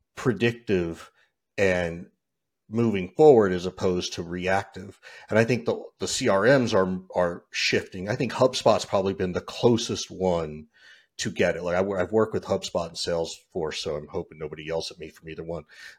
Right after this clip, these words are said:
Um, you know, I think they're both, HubSpot,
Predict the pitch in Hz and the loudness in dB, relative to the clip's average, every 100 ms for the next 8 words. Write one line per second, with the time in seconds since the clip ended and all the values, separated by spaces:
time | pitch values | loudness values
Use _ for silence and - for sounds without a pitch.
0 | _ 120 107 78 - _ _ _ _ _ | _ 0 2 0 -8 _ _ _ _ _
1 | - _ _ - 127 98 98 117 110 92 | -16 _ _ -4 0 0 2 0 0 0
2 | - 113 107 - _ _ _ _ _ _ | 6 6 4 -6 _ _ _ _ _ _
3 | _ _ _ - 151 151 - 135 113 107 | _ _ _ 0 4 4 4 2 4 0